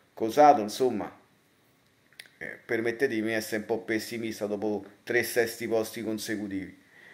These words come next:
E sulla questione Karsdorp ha detto che è stato chiaramente una decisione sua,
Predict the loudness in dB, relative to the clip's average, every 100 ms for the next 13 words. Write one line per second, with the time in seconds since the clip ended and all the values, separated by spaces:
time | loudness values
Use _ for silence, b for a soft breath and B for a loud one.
0 | b b b _ -4 0 2 4 4 2
1 | 2 -2 -4 -10 -16 -20 -4 6 8 8
2 | 4 4 6 10 12 12 8 0 2 4
3 | 2 2 -2 -2 0 0 0 4 4 2
4 | 0 -2 -2 -4 -8 -4 -2 -2 -2 2
5 | 2 0